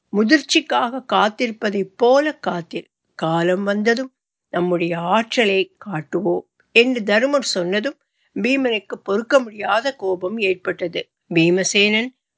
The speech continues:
காலத்துக்கு கட்டுப்பட்டவரும் நுரை போல சாரமற்றவரும் பழம் போல விழக்கூடியவரும் அப்படியே மரிக்கக்கூடியவருமான நீர் நாசமாக்குகிறது,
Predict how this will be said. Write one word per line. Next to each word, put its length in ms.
காலத்துக்கு 800
கட்டுப்பட்டவரும் 880
நுரை 280
போல 440
சாரமற்றவரும் 920
பழம் 360
போல 320
விழக்கூடியவரும் 920
அப்படியே 720
மரிக்கக்கூடியவருமான 1500
நீர் 400
நாசமாக்குகிறது, 1300